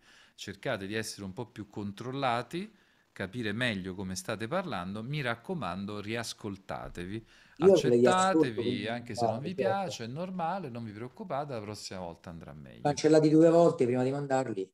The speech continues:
Speaker 1: Va bene.
Speaker 2: quindi minimo
Speaker 1: Allora,
Speaker 2: cinque
Speaker 1: è
Speaker 2: volte,
Speaker 1: chiaro
Speaker 2: non
Speaker 1: che se
Speaker 2: provo-
Speaker 1: sta-, se Nello stai mandando il messaggio alla donna che vuoi conquistare, è chiaro che là, eh, e tu che sei poeta e devi tirar fuori dei messaggi atomici,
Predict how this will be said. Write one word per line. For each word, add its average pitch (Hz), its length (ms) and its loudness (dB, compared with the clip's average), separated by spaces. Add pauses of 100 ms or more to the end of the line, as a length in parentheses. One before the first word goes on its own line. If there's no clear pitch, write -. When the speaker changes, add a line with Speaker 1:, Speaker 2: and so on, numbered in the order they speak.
Speaker 1:
Va 240 220 -8
bene. 156 240 -4
Speaker 2:
quindi 120 320 0
minimo 147 260 2
Speaker 1:
Allora, 127 80 2
Speaker 2:
cinque 135 300 4
Speaker 1:
è - 20 8
Speaker 2:
volte, - 20 8
Speaker 1:
chiaro 127 320 6
Speaker 2:
non 117 60 4
Speaker 1:
che 110 80 -2
se 131 100 4
Speaker 2:
provo- 147 40 8
Speaker 1:
sta-, 110 500 -2
se 98 180 -10
Nello 107 300 -6
stai 95 200 -10
mandando 98 480 -4
il 95 60 -8
messaggio 95 540 -6
alla 95 100 -8
donna 104 300 -4
che 95 100 -6
vuoi 98 200 -6
conquistare, 101 920 -4
è 95 160 -14
chiaro 101 340 -4
che 90 120 -10
là, 98 320 -4
eh, 85 280 -16 (600)
e - 100 -20
tu 98 140 -10
che 98 80 -6
sei 95 240 -8
poeta 101 640 -4
e 90 140 -12
devi 90 460 -12
tirar 90 260 -8
fuori 95 300 -8
dei 90 140 -8
messaggi 92 500 -8
atomici, 92 680 -6